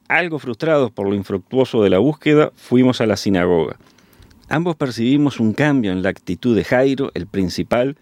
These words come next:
quien siete días atrás lucía derrotado sin que se comprendiera por qué.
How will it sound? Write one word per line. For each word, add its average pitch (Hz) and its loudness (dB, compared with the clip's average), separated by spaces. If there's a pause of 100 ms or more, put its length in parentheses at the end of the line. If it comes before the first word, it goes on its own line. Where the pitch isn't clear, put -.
(380)
quien 92 -4
siete 151 2
días 135 2
atrás 113 0
lucía 110 -2
derrotado 135 0
sin 104 -6
que - -4
se 90 -6
comprendiera 95 2 (240)
por 76 -6
qué. 95 -4